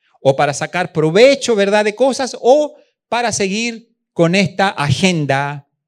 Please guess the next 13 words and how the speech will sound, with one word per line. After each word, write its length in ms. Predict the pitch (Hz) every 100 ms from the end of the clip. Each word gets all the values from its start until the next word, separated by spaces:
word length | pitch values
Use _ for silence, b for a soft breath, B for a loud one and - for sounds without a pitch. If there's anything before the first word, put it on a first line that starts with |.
| _
mundial, 720 | - 139 131 131 151 131 113 123
agenda 580 | 120 - 156 156 151 151
globalista 600 | 135 131 127 143 135 139
mundial, 560 | 131 123 139 123 117 - b b b b
y 500 | - 190 214 190 _ _ _ _ _
meter 580 | 131 147 147 185 185 -
una 300 | 160 170 170
falsa 460 | 160 165 165 - 160
teología 720 | 160 143 135 - 120 104 104 _ _ _ _ _ _
en 260 | _ 190 196
las 220 | 175 156
iglesias. 680 | 147 127 107 - 95 - _ _ _ _ _ _ _ _ _ _ _ _ _ _ _ _ _ _ _ _ _ _ _ _ _ _ _ _
Ahora, 560 | 160 202 170 143 _